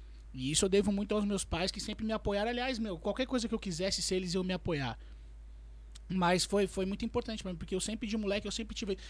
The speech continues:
Normalmente, moleque quer ser astronauta, quer ser policial, quer ser bombeiro, quer ser jogador de futebol, enfim, um monte de coisa. Eu não, eu sempre quis cantar. Então,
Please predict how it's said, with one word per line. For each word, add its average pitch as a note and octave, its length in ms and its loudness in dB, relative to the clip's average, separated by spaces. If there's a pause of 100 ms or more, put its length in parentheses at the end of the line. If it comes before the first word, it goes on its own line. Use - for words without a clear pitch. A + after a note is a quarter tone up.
(120)
Normalmente, D4 400 6
moleque C4+ 300 4
quer B3 160 2
ser - 120 2
astronauta, E3 720 2
quer D3+ 160 2
ser E3 160 4
policial, D#3 640 2
quer C#3+ 140 -2
ser E3 140 4
bombeiro, D3 840 6 (420)
quer E3 140 2
ser D#3 560 4
jogador D#3 320 4
de - 80 0
futebol, E3 320 2
enfim, E3+ 260 2
um C#3 60 2
monte G3+ 200 4
de G#3 80 0
coisa. G3+ 300 6
Eu A#3 100 6
não, G3 140 2
eu E3+ 80 2
sempre G3 260 0
quis - 160 -6
cantar. G#3+ 320 -4
Então, A3 240 -2